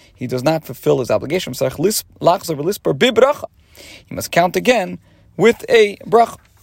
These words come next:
The reason is that since the person merely said, "These and these many days," but did not count with the focus on the uniqueness of the present day,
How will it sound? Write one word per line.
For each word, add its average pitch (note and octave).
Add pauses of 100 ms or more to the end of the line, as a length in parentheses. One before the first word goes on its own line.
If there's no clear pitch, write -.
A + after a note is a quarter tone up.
(680)
The C#3+
reason D#3
is D3
that C3+
since G3+
the C#3
person C#3
merely C#3
said, C#3
"These C#3
and C#3+
these C#3
many C3+
days," C#3
but C#3+
did D3+
not D3
count C3+
with C#3
the C#3
focus - (420)
on D#3
the C3+
uniqueness D#3
of D3
the D3+
present G3+
day, A#3+